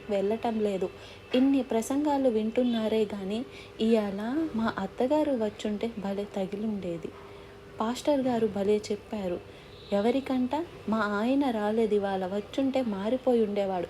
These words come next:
నేను మారను, ఆయన మారాలి అన్నట్టు మాట్లాడతారమ్మా.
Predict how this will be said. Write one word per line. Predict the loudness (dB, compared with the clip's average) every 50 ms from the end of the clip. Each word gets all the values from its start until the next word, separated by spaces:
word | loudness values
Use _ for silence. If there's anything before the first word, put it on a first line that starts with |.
| -8 -12 -18 -18 -16 -10 -6 -2
నేను | 0 2 2 2 2 2
మారను, | 2 0 0 0 0 0 0 -2 -4 -6 -8 -6
ఆయన | -4 -4 -2 -2 -2 -2
మారాలి | -2 -2 -2 -2 -2 -2 -2 -2 -2 -4 -6 -8 -12 -18 -18 -12 -8 -6
అన్నట్టు | -2 -2 0 -2 -2 -2 -2 0
మాట్లాడతారమ్మా. | 2 2 0 0 -4 -4 -6 -6 -6 -8 -8 -10 -8 -6 -6 -6 -6 -6 -6